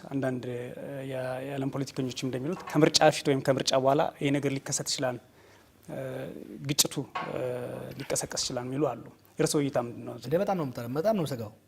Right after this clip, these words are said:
Speaker 1: ለዚህ እንደ አንድ ፖለቲከኛ ምንድን ነው የሚያደርጉት ዝግጅት?
Speaker 2: አንደኛ ይሄ አምባገነናዊ ስርዓት ለመገንባት የሚደረገው ሽርጉድ ይቁም።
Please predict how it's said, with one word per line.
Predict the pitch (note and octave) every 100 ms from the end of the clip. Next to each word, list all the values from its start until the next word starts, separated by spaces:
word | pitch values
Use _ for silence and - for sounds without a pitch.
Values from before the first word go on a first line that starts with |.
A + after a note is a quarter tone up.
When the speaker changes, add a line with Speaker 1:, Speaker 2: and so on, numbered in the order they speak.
| - -
Speaker 1:
ለዚህ | - C#3+ D3+ D#3
እንደ | D3+
አንድ | D3
ፖለቲከኛ | C#3 D3 - C3+
ምንድን | C3+ B2+ B2+
ነው |
የሚያደርጉት | B2+ B2 B2 B2
ዝግጅት? | C3 B2
Speaker 2:
አንደኛ | D#3 G3+ A#3+ C#4 E4
ይሄ | G3+ B3+ B3+
አምባገነናዊ | G#3 G3+ G#3+ G#3 G#3+ A3+
ስርዓት | G#3+ G#3 F#3+ F#3
ለመገንባት | F3 F3 F3 F3 E3
የሚደረገው | E3 D#3 F3+ A3 B3 C4
ሽርጉድ | D4+ F4+ G4 E4
ይቁም። | F3 A#2+